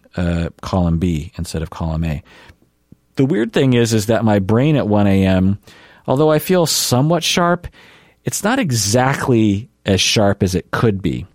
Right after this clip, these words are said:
And so weird words come out of my mouth. I have weird trains of thought. So I hope to God this episode made sense and wasn't a complete rambling mess.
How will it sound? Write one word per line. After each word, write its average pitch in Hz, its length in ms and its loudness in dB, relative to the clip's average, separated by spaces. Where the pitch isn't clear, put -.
And 101 180 0
so 98 480 2
weird 143 380 2
words 123 340 0
come 123 200 2
out 113 120 2
of 113 80 4
my 107 140 4
mouth. 98 580 2
I 98 160 -4
have 92 220 0
weird 123 220 2
trains 120 340 0
of 98 80 0
thought. 95 420 0
So 101 460 0
I 107 140 -2
hope - 560 -4
to 120 80 0
God 107 320 2
this 107 220 0
episode 87 520 0
made 80 240 0
sense 90 400 -2
and 80 160 0
wasn't 85 340 -2
a 80 60 -6
complete 85 420 -4
rambling 82 680 -2
mess. 90 420 -2